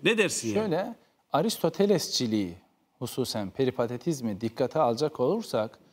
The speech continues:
Speaker 2: Aristoteles'in yaptığı işe de dikkat kesilmek suretiyle esasında meşai felsefenin doğrudan doğruya doğaya yönelik bir ilgiyle öne çıktığını görüyoruz.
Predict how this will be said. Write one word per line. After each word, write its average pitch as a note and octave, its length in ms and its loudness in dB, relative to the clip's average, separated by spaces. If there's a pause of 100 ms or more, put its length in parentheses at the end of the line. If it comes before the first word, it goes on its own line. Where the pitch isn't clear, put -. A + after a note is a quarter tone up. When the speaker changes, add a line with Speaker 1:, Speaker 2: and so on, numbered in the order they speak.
(240)
Speaker 2:
Aristoteles'in D3+ 600 0
yaptığı B2+ 580 4 (100)
işe B2+ 280 0
de F#2 160 -2 (160)
dikkat A2+ 380 -6
kesilmek A2 500 -2
suretiyle G#2+ 680 -6 (360)
esasında G3 800 -4 (360)
meşai D3+ 600 0
felsefenin D3 800 -2
doğrudan D#3+ 480 2
doğruya E3 460 2
doğaya B2 540 4 (300)
yönelik B2+ 500 4
bir D3 120 4
ilgiyle C#3 640 2
öne A#2 180 -2
çıktığını G#2+ 480 -2
görüyoruz. F#2 600 -4